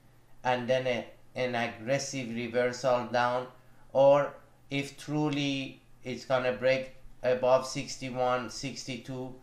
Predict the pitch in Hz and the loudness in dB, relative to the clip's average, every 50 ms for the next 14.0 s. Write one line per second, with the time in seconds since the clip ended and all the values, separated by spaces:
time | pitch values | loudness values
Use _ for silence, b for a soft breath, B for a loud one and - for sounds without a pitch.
0 | - - - - - 120 123 123 120 127 127 127 123 123 131 131 127 - - - | -20 -20 -12 -4 -2 0 0 0 2 0 0 0 0 0 2 2 2 0 -2 -2
1 | 123 117 113 110 - - 127 113 - - - 120 113 110 - 120 113 107 107 107 | -2 -2 -2 -4 -6 -8 -8 -8 -10 -10 -10 -10 -8 -6 -2 0 0 0 0 -2
2 | 104 - b b b b b b b b b b 147 156 165 165 170 165 160 160 | -4 -10 b b b b b b b b b b 8 8 8 8 8 4 4 2
3 | 156 - 170 160 151 156 156 147 143 156 156 151 151 147 143 - 143 135 135 135 | 2 0 0 0 2 2 0 0 0 0 0 0 0 -2 -4 -4 -4 -2 0 2
4 | 139 143 143 - 143 143 131 139 143 143 120 131 135 127 123 131 120 113 - - | 4 4 4 2 0 -4 -4 -4 -4 -4 -2 0 0 0 0 -2 -8 -10 -6 -2
5 | 135 143 147 143 151 156 151 - - - 139 139 135 139 - 139 139 131 - - | 0 0 2 2 0 -2 -2 -2 0 2 4 4 4 4 2 -2 -2 -2 -2 0
6 | 127 123 123 - - - 120 123 123 123 120 113 - - - - - - 156 156 | 0 0 0 -2 -2 0 2 4 4 4 2 0 -4 -14 -18 -16 -8 -4 -2 -2
7 | 156 - 156 151 143 139 - - - - 147 147 - 143 139 117 113 127 123 113 | 0 0 -2 -2 -2 -4 -8 -12 -10 -8 -6 -2 2 2 2 2 0 -4 -4 2
8 | 117 151 147 156 160 - - - - - 151 143 139 143 - - - 131 113 - | 6 6 8 8 6 4 -2 -6 -4 -2 -2 -2 -2 -4 -8 -8 -8 -10 -10 -8
9 | - 135 131 131 131 127 - 139 135 131 131 123 123 120 113 117 127 127 127 127 | -6 -4 -4 -4 -4 -4 -2 -2 -2 -2 -4 -6 -6 -6 -4 0 4 6 6 6
10 | 127 123 - - - - - - b b b b b b b b b b b b | 4 2 -2 -10 -18 -20 -20 -20 b b b b b b b b b b b b
11 | - 135 135 131 135 - - - - 151 151 156 160 160 147 143 139 135 131 - | 2 4 4 4 4 0 -6 -4 0 2 4 4 4 4 6 8 8 8 8 10
12 | 139 135 131 - - - 147 143 143 139 - - 147 135 - - 147 139 139 139 | 8 8 8 6 2 -2 0 0 0 0 0 -4 -6 -6 -4 0 2 6 6 6
13 | 139 135 - - 147 143 143 143 - 151 139 139 - 143 135 131 135 135 131 - | 6 4 2 0 2 2 2 2 0 -4 -6 -2 2 6 8 10 10 8 8 4